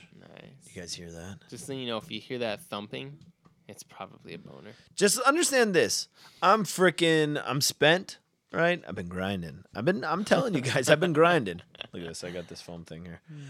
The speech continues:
Speaker 2: All right. I just wanted to lounge. I'm frickin' lounging
Speaker 1: Lounge in the
Speaker 2: right now.
Speaker 1: bed if you want, man.
Speaker 2: Do you guys hear that? He's trying to get me in his bed.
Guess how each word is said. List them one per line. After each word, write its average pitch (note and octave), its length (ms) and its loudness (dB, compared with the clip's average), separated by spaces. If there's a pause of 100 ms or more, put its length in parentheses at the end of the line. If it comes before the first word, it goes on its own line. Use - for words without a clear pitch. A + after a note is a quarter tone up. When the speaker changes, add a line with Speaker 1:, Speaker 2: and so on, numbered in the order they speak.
(300)
Speaker 2:
All - 80 -4
right. F2+ 220 -2 (240)
I G#2+ 80 -2
just A2+ 160 -6
wanted B2+ 280 -4
to B2+ 60 -6
lounge. G#2 720 -10 (680)
I'm G2+ 80 -18
frickin' A2+ 300 -12
lounging F#2 160 -10
Speaker 1:
Lounge B2+ 280 -4
in C3+ 80 -12
the C3+ 60 -14
Speaker 2:
right C#3 100 -4
now. F#3+ 100 -4
Speaker 1:
bed A3 60 -14
if C#3+ 60 -16
you A#2+ 120 -12
want, D3+ 240 -8
man. D3 240 -14 (1080)
Speaker 2:
Do - 100 -20
you G2+ 60 -14
guys A2+ 140 -12
hear G#2 180 -10
that? A2 180 -10
He's G#2+ 140 -14
trying D#3 220 -8
to C#3 40 -8
get C3+ 220 -18
me - 60 -20
in - 120 -20
his - 100 -20
bed. - 260 -14